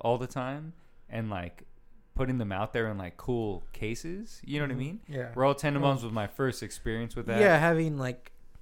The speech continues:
Speaker 2: you know, a different cover art, not just
Speaker 1: Yeah.
Speaker 2: like, the film poster or whatever they made for the
Speaker 1: Right.
Speaker 2: V H S and stuff like that.
Speaker 1: And also having, like, the, the supplements and also, like, that, that stuff
Speaker 2: Yeah.
Speaker 1: that I wasn't really, like, interested in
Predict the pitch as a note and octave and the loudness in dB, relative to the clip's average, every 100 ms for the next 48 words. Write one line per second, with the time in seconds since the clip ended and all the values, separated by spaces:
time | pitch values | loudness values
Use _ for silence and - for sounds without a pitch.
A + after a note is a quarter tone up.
0 | - - - - - - - G#3 C#3+ C3+ | -18 -18 -20 -20 -18 -16 -6 0 2 0
1 | - C3+ D#3+ D#3+ C#3 - - D3 C3+ A#2+ | -4 -2 -2 0 -4 -6 0 2 4 4
2 | B2+ D#3 C#3+ C3+ B2 B2+ C3 A#2+ - A#2+ | 4 2 0 0 0 -2 0 -2 0 -4
3 | - C3 B2+ B2+ C3 A#2+ - A#2+ A#2 A#2+ | -2 -4 -2 -2 -4 -4 -4 -2 0 2
4 | B2+ A#2+ A#2+ A2+ A#2 A#2+ B2+ A2+ G#2 A#2 | 0 0 -2 -2 -4 -4 -4 -4 0 2
5 | G2 - A#2 A#2 - - - - - - | 0 -2 -4 -4 -8 -12 -16 -20 -20 -20
6 | - - - - - - D3 B2+ B2+ A#2+ | -20 -20 -20 -18 -20 -20 -14 -12 -10 -10
7 | A#2 - A2 A2+ - D3+ D#3 D3 C3 B2 | -10 -8 -8 -8 -4 4 4 4 4 4
8 | A2 A2 G2 - G#2 F#2+ - G#2+ - A#2+ | 2 0 -2 -2 -2 -2 -2 -4 0 0
9 | A2+ G#2+ G2+ A2 - - G#2 G2 G2 A2+ | 0 -2 -2 -4 -8 -6 -4 -4 -4 -4
10 | G2 F#2+ - G2 G2+ G2+ G2 - G#2+ G2 | -6 -8 -10 -10 -2 0 0 -2 -2 -2
11 | - - - C3 A#2+ B2+ C3 C3+ B2+ B2 | -6 -14 -12 -4 4 6 6 4 4 2
12 | B2+ G#2+ G2 B2 A#2 G#2+ B2 A2+ A2 G#2+ | 2 0 0 -2 -2 -4 -2 0 -2 -4